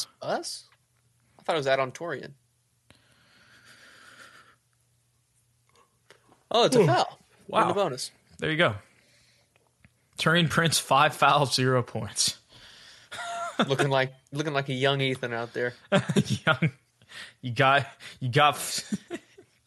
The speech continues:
Speaker 1: you got six fouls. You gotta use them.
Speaker 2: Yep, that's right.
Speaker 1: <laughs> Zach drains both of the free throws, cuts this back to a ten-point game. Two minutes left here in the third. Ninety eighty, Spurs trail the Timberwolves.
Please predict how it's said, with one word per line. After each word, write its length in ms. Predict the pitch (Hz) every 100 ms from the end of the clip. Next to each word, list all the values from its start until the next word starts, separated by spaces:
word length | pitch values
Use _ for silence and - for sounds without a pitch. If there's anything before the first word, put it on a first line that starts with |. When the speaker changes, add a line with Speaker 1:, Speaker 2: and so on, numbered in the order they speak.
| _ _ _ - -
Speaker 1:
you 60 | -
got 140 | 139
six 300 | - - 151
fouls. 420 | - 160 156 147 131
You 80 |
gotta 160 | 135 131
use 320 | 131 139 147
them. 200 | 123 101 - _
Speaker 2:
Yep, 220 | 135 139 -
that's 160 | - -
right. 300 | 170 160 139 - -
Speaker 1:
<laughs> 300 | 247 185 - 202 - - - - - - - - _ _ _ _ - _ - - - _ _ _ _ _ _ _ _ _ _ _ _ -
Zach 340 | - 113 110
drains 340 | - 107 107 104
both 260 | - 175 -
of 80 |
the 60 | 110
free 240 | - 98
throws, 360 | 95 107 107 120
cuts 280 | - 110 -
this 200 | 104 -
back 440 | _ - 98 -
to 200 | - 117
a 100 | 101
ten-point 680 | 104 - 135 175 - - 90
game. 360 | 101 98 98 127 _ _ -
Two 160 | -
minutes 320 | 117 104 - -
left 240 | 98 -
here 120 | 107
in 80 | 95
the 60 | 92
third. 380 | - 101 101
Ninety 540 | 98 98 104 104 104 -
eighty, 400 | 107 120 131 92 -
Spurs 400 | - - 90 90
trail 300 | - 95 90
the 100 | -
Timberwolves. 800 | - - - - 60 85 -